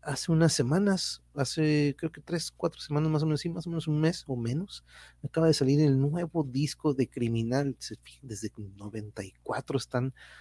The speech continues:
todavía sacando material, y hoy que me puse a escucharlo completo, porque solamente escuché el sencillo hace unas semanas, hoy me puse a darle una repasada al disco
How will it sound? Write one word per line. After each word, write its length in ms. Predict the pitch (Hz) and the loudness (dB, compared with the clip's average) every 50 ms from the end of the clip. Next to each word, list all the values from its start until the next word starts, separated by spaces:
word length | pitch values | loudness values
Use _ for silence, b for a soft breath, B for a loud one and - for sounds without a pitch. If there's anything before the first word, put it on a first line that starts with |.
| B B _ | B B _
todavía 360 | - 127 123 131 131 127 135 127 | 0 2 4 4 4 4 4 2
sacando 440 | - - 117 - - 120 127 131 | 2 0 -6 -4 -2 0 2 2
material, 500 | 123 117 110 - 110 104 110 117 127 127 _ _ | 2 0 -2 -2 -2 0 0 0 0 -2 _ _
y 220 | - 151 143 - - _ | -4 -4 -4 -4 -4 _
hoy 200 | - 151 175 196 | 0 2 2 2
que 160 | 180 - - 175 | 2 0 0 2
me 200 | 156 139 123 117 | 2 4 2 0
puse 260 | - - 143 - - | 0 -4 -8 -6 -6
a 20 | 151 | -8
escucharlo 420 | - - - - 123 131 143 - | -10 -8 -2 0 2 2 2 2
completo, 500 | - 127 139 143 - 131 127 - - - | 2 0 0 2 2 2 2 2 2 -2
porque 220 | - 110 - - - | -2 -4 -8 -8 -10
solamente 440 | - - 117 123 127 123 120 - 131 | -6 -2 0 2 2 0 0 0 -4
escuché 480 | - - 117 - - - 123 123 123 B B B B B B B B - | -6 -4 -6 -6 -2 0 0 0 -2 B B B B B B B B -2
el 180 | 127 117 107 | -2 0 0
sencillo 600 | - - 120 110 104 - - 127 127 123 131 131 | 0 -2 -2 -2 -2 -4 -2 -2 0 2 4 4
hace 180 | 127 - - 135 | 4 2 2 0
unas 160 | 131 127 - | 0 0 -2
semanas, 480 | - 107 110 120 131 147 151 - - b b b b b b b _ | -2 -4 -2 0 0 0 0 -2 -8 b b b b b b b _
hoy 120 | - 123 120 | -2 0 2
me 120 | 131 127 | 2 0
puse 260 | - - 131 - - | 0 -2 -6 0 2
a 40 | 127 | 2
darle 140 | 127 123 131 | 2 2 2
una 120 | 131 131 - | 2 2 2
repasada 500 | 123 117 - - 107 - - 113 117 117 | 0 -2 -4 -4 -8 -4 -2 0 0 2
al 120 | 117 113 | 0 0
disco 460 | 120 120 - - - - 120 123 - | -2 -4 -4 -6 -2 -2 -2 -2 -2